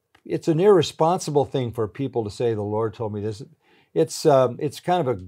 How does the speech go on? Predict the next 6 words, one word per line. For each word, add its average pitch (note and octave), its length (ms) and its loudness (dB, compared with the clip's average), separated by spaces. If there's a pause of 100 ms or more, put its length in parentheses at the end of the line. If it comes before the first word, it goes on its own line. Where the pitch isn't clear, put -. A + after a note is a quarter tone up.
(140)
spiritual B2+ 580 -2
one-upsmanship, G#2 1000 -6 (360)
you A#2 240 -12
know, G#2+ 60 -10
you, A2+ 160 -10
you, A#2 360 -14